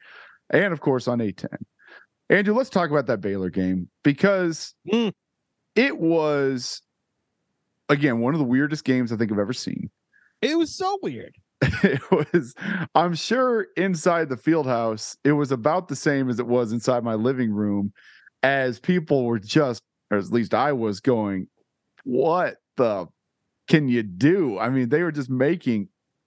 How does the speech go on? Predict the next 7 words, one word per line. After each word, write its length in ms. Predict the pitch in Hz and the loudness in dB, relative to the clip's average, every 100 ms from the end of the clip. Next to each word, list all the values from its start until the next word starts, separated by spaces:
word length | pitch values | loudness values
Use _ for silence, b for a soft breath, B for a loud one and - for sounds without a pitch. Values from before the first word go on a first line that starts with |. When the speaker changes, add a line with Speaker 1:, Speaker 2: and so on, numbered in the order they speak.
| _ - | _ 0
Speaker 1:
all 340 | 180 220 214 | 2 2 0
this 240 | 143 101 104 92 101 | -2 -6 -10 -12 -6
garbage. 1040 | 101 131 185 254 147 120 131 98 78 87 B B B 131 | 2 4 4 0 -2 -4 -4 -6 -8 -14 B B B 0
I 80 | 151 | 2
mean, 200 | 147 120 | 2 0
step 540 | - - 196 196 190 | -4 2 2 2 0
backs, 600 | 190 180 175 170 160 - | 0 2 2 -2 -4 -12